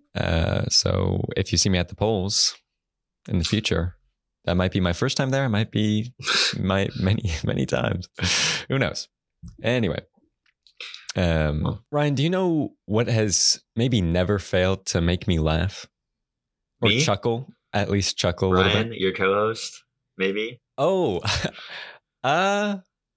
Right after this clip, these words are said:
Speaker 2: No?
Speaker 1: not what I had written down.
Speaker 2: Okay.
Speaker 1: Um, but
Speaker 2: What, what were you gonna say?
Speaker 1: but maybe what I had specifically, let, let me set a scene here.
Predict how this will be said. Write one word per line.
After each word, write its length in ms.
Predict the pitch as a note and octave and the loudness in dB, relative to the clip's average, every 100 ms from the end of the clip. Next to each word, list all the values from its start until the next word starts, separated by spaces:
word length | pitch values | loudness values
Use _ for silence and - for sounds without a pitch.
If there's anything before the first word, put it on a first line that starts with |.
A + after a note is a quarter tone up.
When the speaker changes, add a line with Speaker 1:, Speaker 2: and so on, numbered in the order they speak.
| _ _ - | _ _ -2
Speaker 2:
No? 160 | F2 | 2
Speaker 1:
not 180 | C#3 G#3+ | 2 2
what 100 | G3+ | 2
I 60 | E3+ | 2
had 180 | D3+ B2+ | 2 0
written 320 | C#3 A#2+ F2+ | 0 0 0
down. 760 | F#2 G#2 D3+ A2 E2+ E2 F2 B2 _ - | 0 0 2 0 0 -2 -4 -8 _ 0
Speaker 2:
Okay. 280 | G2 F#2 | 4 4
Speaker 1:
Um, 320 | E2+ D2+ - F#2 - _ _ - | 2 -2 -8 -12 -16 _ _ -8
but 340 | - F#2+ F#2 F2 | 0 2 2 0
Speaker 2:
What, 200 | F2 - - | -4 -4 -2
what 120 | F#2 | 0
were 80 | F#2 | 2
you 200 | F2+ F2 | 0 -2
gonna 120 | D#2+ | -2
say? 260 | - D2+ D#2 _ | -4 -4 -6 _
Speaker 1:
but 140 | - F#2+ | -2 0
maybe 600 | G2 A2+ C3 F#2 F#2 F#2 - - - - | 2 2 2 2 0 -2 -10 -12 -16 -4
what 160 | B2 | 0
I 100 | B2+ | 2
had 260 | D#3+ C#3 - | 2 0 -2
specifically, 420 | - A2+ A#2 G2+ A2+ | -2 0 0 0 -2
let, 200 | D#3+ C#3+ | 0 -2
let 100 | D3 | -2
me 60 | |
set 180 | - A#2 | 0 0
a 60 | E2 | 2
scene 400 | - G#2 F#2+ E2+ | 2 2 2 0
here. 420 | F2 D#2 D2+ | 2 2 0